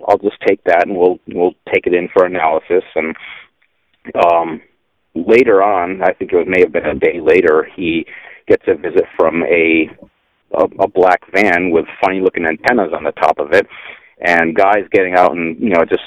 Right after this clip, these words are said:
civilian uniform clothing actually threatened him, and they, they threatened to throw him in jail.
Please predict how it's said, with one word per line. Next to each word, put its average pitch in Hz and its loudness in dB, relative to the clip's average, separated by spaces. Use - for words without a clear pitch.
civilian 95 0
uniform 95 0
clothing 104 2
actually 92 0
threatened 110 0
him, 95 0
and 78 -4
they, 90 4
they 98 0
threatened 95 -2
to 87 2
throw 117 4
him 117 0
in 92 -4
jail. 90 2